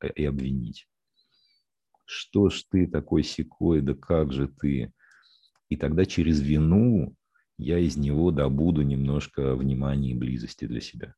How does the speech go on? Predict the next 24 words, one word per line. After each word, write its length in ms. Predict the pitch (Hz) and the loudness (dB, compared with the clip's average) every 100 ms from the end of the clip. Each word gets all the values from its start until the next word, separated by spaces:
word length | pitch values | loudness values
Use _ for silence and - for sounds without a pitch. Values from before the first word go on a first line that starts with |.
| _ _ _ _ _ _ _ _ - | _ _ _ _ _ _ _ _ -14
Вот. 220 | - - _ | -14 -14 _
И 80 | - | -2
это 180 | 101 - | -2 -2
вещь, 300 | 71 87 95 | -2 -2 -4
которая, 560 | - 64 76 71 57 - - | -8 -6 -4 -2 -4 -6 -10
ну, 80 | 85 | -8
такая 240 | 67 69 71 | -6 -4 -6
стратегия, 580 | - 69 - 98 78 | -6 -8 -4 -4 -2
она 280 | 65 69 76 _ _ - _ _ | -6 -4 -6 _ _ -20 _ _
очень 300 | - 80 73 | -2 0 0
сильно 340 | 69 78 69 67 | -4 -2 0 0
разрушает 580 | 65 65 69 65 65 | -2 -4 -4 -4 -4
отношения. 720 | - - 65 - 62 57 57 - _ - | -6 -6 -8 -6 -8 -8 -10 -14 _ -14
Потому 280 | - 71 | -8 -6
что 140 | 69 - | -6 -8
кому 260 | 76 85 | -6 -4
охота 420 | 82 - 76 - 65 | -4 -4 -6 -6 -6
жить 200 | 73 - | -6 -8
с 40 | |
человеком, 420 | - - 113 67 | -8 -4 -4 -4
который 300 | 64 - 73 | -8 -6 -6
всё 140 | - 67 | -6 -6
время 200 | 69 69 | -4 -4
обвиняет? 640 | 64 65 58 57 52 | -4 -4 -6 -8 -12